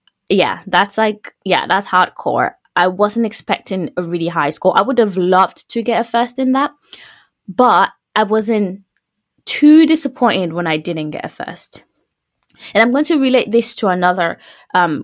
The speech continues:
coursework that I actually did get a first, but I was still dis-, disappointed. Very.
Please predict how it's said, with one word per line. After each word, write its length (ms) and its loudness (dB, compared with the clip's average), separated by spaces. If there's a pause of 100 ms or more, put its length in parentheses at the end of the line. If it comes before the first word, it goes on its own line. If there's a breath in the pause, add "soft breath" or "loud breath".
coursework 600 0
that 100 2
I 120 2
actually 420 -2
did 420 0
get 160 2
a 60 0
first, 500 -4
but 80 2
I 100 4
was 140 2
still 240 -2
dis-, 340 -2
disappointed. 800 0
Very. 640 -2